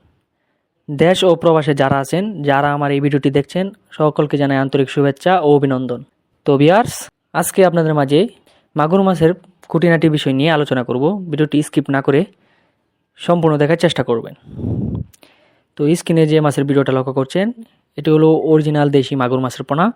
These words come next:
আপনারা যারা উন্নত মানের অরিজিনাল দেশি মাগুর মাছের পোনা খুঁজছেন, কোথাও উজ-, উন্নত মানের পোনা খুঁজে পাচ্ছেন না, তারা চাইলে আমাদের সাথে যোগাযোগ করে এই সাইজের, এর থেকে বড় সাইজের বা ছোট সাইজের মাগুর মাছের পোনা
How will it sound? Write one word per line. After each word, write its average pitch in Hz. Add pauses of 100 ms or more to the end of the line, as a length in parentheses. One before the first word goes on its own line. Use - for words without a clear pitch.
(840)
আপনারা 190
যারা 202 (180)
উন্নত 160
মানের 165 (100)
অরিজিনাল 151
দেশি 139
মাগুর 131
মাছের 135
পোনা 139
খুঁজছেন, 196 (720)
কোথাও 165
উজ-, 156
উন্নত 160 (100)
মানের 143
পোনা 139
খুঁজে 147
পাচ্ছেন 156 (100)
না, 214 (680)
তারা 156
চাইলে 143
আমাদের 131
সাথে 131
যোগাযোগ 127
করে 156 (600)
এই 165
সাইজের, 170
এর 139
থেকে 143
বড় 139
সাইজের 139
বা 127
ছোট 123
সাইজের 131
মাগুর 127
মাছের 127
পোনা 131